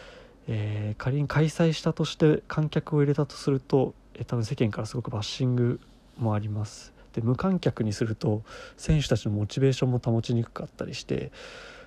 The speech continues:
多分どんな選択をしてもある程度のバッシングがあったり、えー、全員が全員満足するっていうことにはなかなかなり得ないと思うんですけど、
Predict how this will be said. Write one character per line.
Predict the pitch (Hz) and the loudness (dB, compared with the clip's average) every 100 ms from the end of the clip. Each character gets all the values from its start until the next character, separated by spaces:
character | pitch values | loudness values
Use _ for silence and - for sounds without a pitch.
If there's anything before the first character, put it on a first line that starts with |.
| - | -2
多 | 170 | 2
分 | 127 | 4
ど | 120 | 4
ん | 202 131 | 4 4
な | 110 - 135 | 2 0 0
選 | 123 123 | 0 0
択 | 127 - 123 | -2 0 0
を | 117 | 0
し | |
て | - 120 | 0 -2
も | 113 - | -2 -4
あ | |
る | 120 | -4
程 | - 147 139 | 0 4 4
度 | |
の | 135 | 4
バ | 131 120 | 4 2
ッ | |
シ | - - | 0 0
ン | 131 | 2
グ | 127 | 2
が | 127 | 2
あ | |
っ | 123 | 0
た | - 123 | -2 0
り、 | 117 104 110 - - - - - - - | 2 0 -2 -12 -20 -20 -20 -20 -20 -8
え | 117 104 101 110 | -4 -4 -4 2
ー、 | |
全 | 127 156 | 4 6
員 | 151 | 4
が | |
全 | 143 147 | 2 4
員 | 139 | 4
満 | 139 143 | 2 2
足 | 123 - | -2 -2
す | 135 | -4
る | 123 | -6
っ | |
て | - - 117 | -8 -6 0
い | 110 113 | 2 2
う | - - - - - | -2 -14 -20 -20 -12
こ | - | -8
と | 131 123 117 | -2 0 2
に | 107 | 0
は | 101 | -2
な | 104 | 0
か | 123 | 0
な | 127 | 2
か | 117 | 2
な | 117 | 2
り | 120 | 4
得 | 127 | 4
な | 113 | 2
い | |
と | - 113 | 0 0
思 | 110 110 107 | 2 2 0
う | |
ん | 101 | -2
で | 123 | -8
す | - | -10
け | - | -6
ど、 | 127 117 | -2 -2